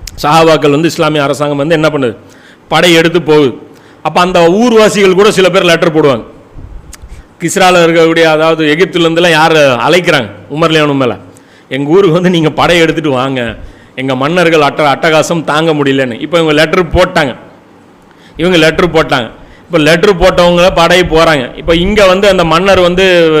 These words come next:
ஆள் பத்தலைன்னா என்ன பண்ணுவான், ஊர்ல இருக்கிற ஆம்பளை எல்லாத்தையும் இழுத்துட்டு வருவான்.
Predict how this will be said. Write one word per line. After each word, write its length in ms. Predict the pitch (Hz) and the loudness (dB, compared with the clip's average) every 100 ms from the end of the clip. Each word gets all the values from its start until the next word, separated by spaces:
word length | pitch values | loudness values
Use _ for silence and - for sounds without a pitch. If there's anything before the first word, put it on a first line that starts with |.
| 127 - 143 | -2 -8 -2
ஆள் 160 | 175 180 | 0 0
பத்தலைன்னா 360 | 170 170 170 170 | 0 0 0 0
என்ன 100 | 165 151 | -2 -2
பண்ணுவான், 280 | 143 107 - - - - - | -2 -4 -10 -16 -18 -18 -2
ஊர்ல 260 | 180 214 185 | 0 2 2
இருக்கிற 180 | 165 160 | 2 2
ஆம்பளை 240 | 180 175 160 | 2 2 4
எல்லாத்தையும் 280 | 170 160 175 | 2 2 0
இழுத்துட்டு 280 | 165 156 143 | 0 0 0
வருவான். 220 | 117 | 0